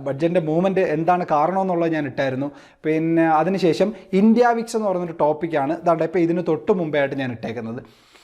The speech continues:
അതിനകത്ത് ഞാൻ വളരെ ക്ലിയർ ആയിട്ട് ഞാൻ പറയുന്നുണ്ട്, നമ്മുടെ ഓപ്ഷൻ വീഗ വോളറ്റിലിറ്റിയെ പറ്റി പഠിക്കുന്നതിന് മുന്നേ ആദ്യം നമ്മൾ മനസ്സിലാക്കേണ്ടുള്ള ഒരു സംഭവമാണ് ഇന്ത്യ വിക്സ്. അത് ഒരുപാട് പേർക്ക് അറിയായിരിക്കും, അല്ലെങ്കിൽ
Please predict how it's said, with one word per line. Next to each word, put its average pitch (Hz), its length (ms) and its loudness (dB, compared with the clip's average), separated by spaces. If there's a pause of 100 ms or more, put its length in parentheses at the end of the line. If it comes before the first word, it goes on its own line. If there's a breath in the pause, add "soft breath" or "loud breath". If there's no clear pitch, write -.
(500 soft breath)
അതിനകത്ത് 190 520 2
ഞാൻ 180 120 -4 (460)
വളരെ 180 280 4 (280)
ക്ലിയർ 160 240 2
ആയിട്ട് 214 220 0
ഞാൻ 165 140 -4
പറയുന്നുണ്ട്, 131 420 -2 (500 loud breath)
നമ്മുടെ 160 220 2 (160)
ഓപ്ഷൻ 175 300 0 (100)
വീഗ 156 200 0 (320)
വോളറ്റിലിറ്റിയെ 180 600 2
പറ്റി 170 180 -4
പഠിക്കുന്നതിന് 143 400 -2
മുന്നേ 147 140 -2 (240)
ആദ്യം 185 320 2
നമ്മൾ 147 140 -2 (100)
മനസ്സിലാക്കേണ്ടുള്ള 143 640 -2
ഒരു 139 120 -4
സംഭവമാണ് 127 400 0 (120)
ഇന്ത്യ 139 260 2
വിക്സ്. - 180 -8 (240 loud breath)
അത് 143 140 4
ഒരുപാട് 165 320 4
പേർക്ക് 185 240 -2
അറിയായിരിക്കും, 170 500 -4 (340 loud breath)
അല്ലെങ്കിൽ 165 300 0